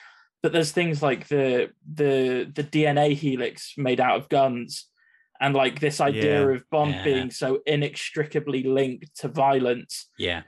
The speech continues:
Speaker 1: You know, it's literally in his D N A. And
Speaker 2: Yeah.
Speaker 1: so the idea that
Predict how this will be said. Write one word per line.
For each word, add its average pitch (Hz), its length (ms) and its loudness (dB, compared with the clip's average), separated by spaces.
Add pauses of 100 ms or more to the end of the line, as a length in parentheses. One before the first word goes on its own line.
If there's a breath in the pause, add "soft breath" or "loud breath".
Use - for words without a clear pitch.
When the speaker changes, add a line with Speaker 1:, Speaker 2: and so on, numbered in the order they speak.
Speaker 1:
You 156 120 2
know, 147 200 2
it's 139 220 -2
literally 160 440 0
in 147 280 0
his 131 240 -6
D 143 180 0
N 131 120 -2
A. 135 340 0 (880)
And 151 220 2
Speaker 2:
Yeah. 107 200 2
Speaker 1:
so 156 360 0
the 147 140 0
idea 156 460 2
that 143 280 -2